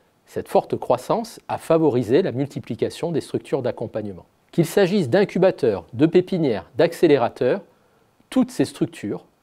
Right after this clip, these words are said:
ont pour mission de contribuer à la réussite des nouvelles entreprises. Ces structures d'accompagnement sont des organisations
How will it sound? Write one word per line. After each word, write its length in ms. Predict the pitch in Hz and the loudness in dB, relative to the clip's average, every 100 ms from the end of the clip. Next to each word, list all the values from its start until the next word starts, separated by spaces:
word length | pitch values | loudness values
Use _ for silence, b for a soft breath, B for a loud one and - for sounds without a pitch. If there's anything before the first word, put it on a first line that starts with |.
| - | 0
ont 100 | 190 | 2
pour 220 | 202 180 | 4 2
mission 440 | 147 - - 147 202 | 0 -4 -4 -4 -2
de 60 | 123 | -6
contribuer 720 | 113 - 226 214 180 143 226 | -4 0 0 0 -2 2 4
à 80 | 151 | 4
la 120 | 110 | 2
réussite 640 | 104 165 - - 180 - _ _ _ | 2 0 0 -8 -10 -10 _ _ _
des 180 | 107 147 | 0 2
nouvelles 320 | 147 123 135 | 2 2 0
entreprises. 560 | 117 - 110 - 92 _ _ _ _ _ _ _ _ | -2 -8 -12 -16 -20 _ _ _ _ _ _ _ _
Ces 160 | - 143 | -6 -6
structures 440 | - 196 - 269 | -2 -2 2 2
d'accompagnement 760 | 180 - 139 139 131 147 208 285 b b b b | 2 2 0 2 2 2 0 -4 b b b b
sont 220 | - 185 | -2 4
des 160 | 170 165 | 4 4
organisations 720 | 156 175 175 202 - 113 | 2 0 0 -2 -4 -8